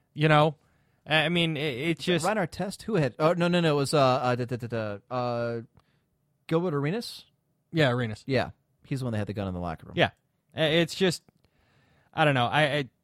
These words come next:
Speaker 1: I agree with everything you're saying, and I think it's just a symptom of the culture that permeates the game.
Speaker 2: And they, and that's what gets me. It's the fact that it is, it isn't just happening. It wasn't in a vacuum.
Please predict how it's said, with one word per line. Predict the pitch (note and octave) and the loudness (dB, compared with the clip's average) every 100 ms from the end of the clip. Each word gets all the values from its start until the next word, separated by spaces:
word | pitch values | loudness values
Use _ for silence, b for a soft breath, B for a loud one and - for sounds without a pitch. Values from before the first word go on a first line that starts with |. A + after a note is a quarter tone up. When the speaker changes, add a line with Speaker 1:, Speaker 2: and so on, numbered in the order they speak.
| _ _ _ | _ _ _
Speaker 1:
I | D#3 D#3 | 2 2
agree | D#3+ D#3 | 2 0
with | D3+ | 2
everything | D#3 D#3 D3 | 0 0 0
you're | C#3+ C3 | -2 -2
saying, | C#3 B2+ B2+ G2+ | -2 -2 -2 -4
and | B2 | -4
I | B2+ | -4
think | - B2+ A2+ _ - | -4 -6 -8 _ -8
it's | B2 - | -8 -8
just | - B2+ A#2 - - | -6 -4 -4 -6 -6
a | B2 | -6
symptom | - E3+ D#3+ D3+ C#3 | -2 -2 0 -2 0
of | C#3 C3 A2+ | 0 0 -2
the | B2 | -6
culture | - C3 B2 C3 A#2 | 0 0 2 0 -2
that | A2 | -4
permeates | - B2 A#2 G#2+ G2+ - | -4 -2 -2 -4 -6 -10
the | G2+ | -8
game. | F#2+ C2 - _ _ _ _ _ _ _ _ _ _ _ | -8 -8 -14 _ _ _ _ _ _ _ _ _ _ _
Speaker 2:
And | C#3 | 0
they, | C3+ C3+ G#3 F#3 - G3 - | 2 0 -2 -10 -12 -12 -2
and | D#3 | 2
that's | E3 F3 - D#3 | 4 2 0 -4
what | C3+ C#3 | -2 0
gets | - C3 - | 0 -4 -4
me. | A2 | -8
It's | C3 B2+ | -6 -6
the | |
fact | C3+ D#3 C#3+ | 0 0 0
that | D#3+ | -2
it | |
is, | E3+ E3+ | -4 -6
it | - | -6
isn't | F3 G3 F3+ D3 | -2 -2 0 -4
just | C#3 D#3 C#3+ D3 | 0 0 0 0
happening. | D3 C#3 C3+ | 0 0 -4
It | D3+ | -2
wasn't | D#3 D3+ | -4 -2
in | B2+ | -2
a | |
vacuum. | A#2+ A#2+ A2+ F#2 | 0 0 -2 -8